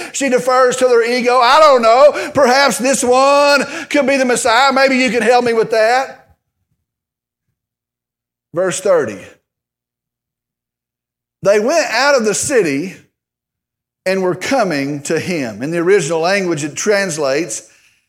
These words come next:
"at once and in a rush."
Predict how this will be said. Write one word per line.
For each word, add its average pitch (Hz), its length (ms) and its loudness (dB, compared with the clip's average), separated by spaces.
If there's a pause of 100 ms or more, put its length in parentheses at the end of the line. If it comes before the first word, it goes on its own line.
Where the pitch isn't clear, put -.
(240)
"at 185 320 -2
once 196 920 0 (260)
and 208 240 -2
in 214 200 -2
a 208 120 0
rush." - 640 -2